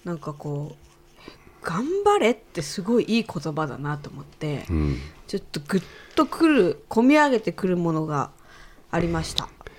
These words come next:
Speaker 2: まあ、一瞬だからね、しかも。
Speaker 1: そう。
Speaker 2: も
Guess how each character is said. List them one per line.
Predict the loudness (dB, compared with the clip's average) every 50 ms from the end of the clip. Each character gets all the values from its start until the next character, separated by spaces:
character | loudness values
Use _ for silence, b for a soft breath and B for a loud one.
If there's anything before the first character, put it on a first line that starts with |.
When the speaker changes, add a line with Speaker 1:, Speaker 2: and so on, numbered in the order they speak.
| b b b b b b b b 4
Speaker 2:
ま | 6 6 8
あ、 | 8 6
一 | 6 6 6
瞬 | 8 6 6 8 10 10 12 12 12 12 10 10
だ | 8 8
か | 6 6
ら | 6 6 6
ね、 | 2 0 0 -2 -4
し | -4 -2 2
か | 4 4 4
も。 |
Speaker 1:
そ | 6 8 8 8 8 8 6 2 -6 -12 -4 0
う。 | 2
Speaker 2:
も | 4 6 8 8 8 6 6 6 4 4 2 0 -2 -4 -6